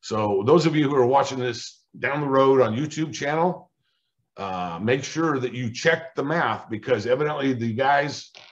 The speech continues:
who write F H A loans don't have two places in their calculator to know. They just round up and they say it's over five percent. We're not doing that. So here's the game plan going forward.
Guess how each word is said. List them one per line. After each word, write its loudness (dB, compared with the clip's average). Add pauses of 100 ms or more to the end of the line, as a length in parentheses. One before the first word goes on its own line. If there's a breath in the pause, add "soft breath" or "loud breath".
(300)
who -4
write 2
F 2
H -2
A 0
loans -2
don't -2
have -4
two -4
places -6
in -8
their -8
calculator -8
to -8
know. -4 (240)
They -6
just -6
round -2
up -2
and -6
they -6
say -2
it's -4
over 0
five -6
percent. -10 (460)
We're -4
not -4
doing -6
that. -16 (540 soft breath)
So 4 (280)
here's 4
the 0
game 0
plan -4
going 0
forward. -4